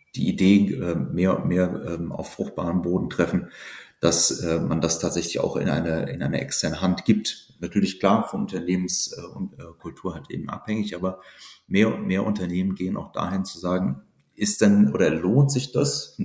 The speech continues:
Das ist dann auch eine ökonomische Entscheidung, dass das, äh, von meinen Kollegen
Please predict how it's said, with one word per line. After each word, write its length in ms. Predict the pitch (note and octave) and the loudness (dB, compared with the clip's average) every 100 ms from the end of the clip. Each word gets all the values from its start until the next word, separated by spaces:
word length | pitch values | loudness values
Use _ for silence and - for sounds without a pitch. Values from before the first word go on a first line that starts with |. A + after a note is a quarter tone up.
| - _ - - - _ | -8 _ -20 -20 -20 _
Das 160 | - | -10
ist 100 | - | -6
dann 80 | - | -4
auch 160 | - - | -2 -2
eine 80 | - | -4
ökonomische 540 | - F#2+ G2 G#2 G2+ | -2 0 2 2 2
Entscheidung, 480 | F#2+ - F#2+ F#2 F#2 - - - _ _ - | -2 0 0 0 -2 -4 -18 -20 _ _ 2
dass 260 | F2+ - | 2 4
das, 440 | F#2 E2 - - F#2 | 2 2 0 -2 0
äh, 160 | E2+ | 0
von 720 | - F2+ F2+ F2 - - - - | 0 0 2 2 0 -4 -8 -2
meinen 300 | E2+ F2 F#2+ | 2 2 2
Kollegen 640 | G2+ F#2+ F#2 F#2 F2+ F#2 | 4 6 6 6 2 -2